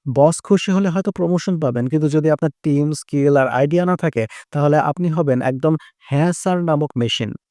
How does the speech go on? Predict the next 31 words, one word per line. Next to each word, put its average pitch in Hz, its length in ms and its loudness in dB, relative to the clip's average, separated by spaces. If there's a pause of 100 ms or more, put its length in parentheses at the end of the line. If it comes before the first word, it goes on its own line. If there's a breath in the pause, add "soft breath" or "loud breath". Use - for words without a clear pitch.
(400 loud breath)
অফিসে 170 460 2
লয়্যালটি 147 480 4
না, 113 200 -4 (300)
ভ্যালু 147 440 2
ক্রিয়েশন 117 440 -2
দরকার। 113 320 -4 (1160)
তৃতীয় 226 300 4
ভুল, 123 380 -2
শুধু 202 280 -4 (120)
কাজ 196 240 4 (120)
জানলেই 202 340 4
চলবে 135 300 0
না, 98 200 -8 (160)
কাজ 139 180 0 (140)
দেখাতে 165 340 -2
না 156 140 2
পারলে 185 400 0
আপনি 151 340 -2
অদৃশ্য। 127 600 -4 (580 loud breath)
আপনি 151 260 0
হয়তো 180 220 2
গভীর 139 360 0
রাতে 151 220 -2
কাজ 123 240 -4
করেন, 104 340 -6 (380)
টপ 156 200 6 (100)
পারফর্মার, 113 500 0 (380)
কিন্তু 143 280 0
কেউ 151 200 2
জানে 107 220 -4
না। 107 160 -10